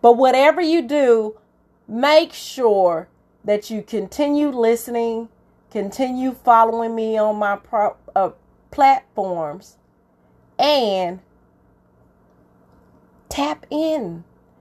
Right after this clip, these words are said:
Tap into your victory, because that's where victories start.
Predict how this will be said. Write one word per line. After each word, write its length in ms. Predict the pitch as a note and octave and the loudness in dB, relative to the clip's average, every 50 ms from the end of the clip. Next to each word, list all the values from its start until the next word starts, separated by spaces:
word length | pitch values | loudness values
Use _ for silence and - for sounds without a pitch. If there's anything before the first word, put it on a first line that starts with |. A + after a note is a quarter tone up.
| _ _ _ - | _ _ _ -2
Tap 280 | - F4 F4+ F4+ F4+ | 2 2 2 2 0
into 360 | F4+ E4+ E4+ E4 D#4 - D#4 C4+ | -4 -4 -4 -4 -6 -6 -8 -6
your 180 | B3 A3+ G#3+ | -4 -4 -4
victory, 540 | F#3 F#3+ F#3+ F3 - - - - D2+ C#2+ - _ _ _ _ - | -4 -6 -8 -8 -10 -16 -20 -18 -18 -20 -20 _ _ _ _ -12
because 300 | G#3+ G#3+ - C#4 A3+ A3+ | -6 0 2 2 2 4
that's 220 | A#3 A#3 A#3+ - | 2 0 0 0
where 160 | - A3+ A3 | -4 -4 -4
victories 520 | G#3 F3+ G3 F#3 - - E3+ E3+ F3+ F3+ - | -4 -6 -10 -10 -10 -12 -10 -10 -10 -10 -12
start. 480 | - - - D#3+ D#3+ A#2 - - - | -16 -16 -12 -10 -10 -10 -10 -12 -16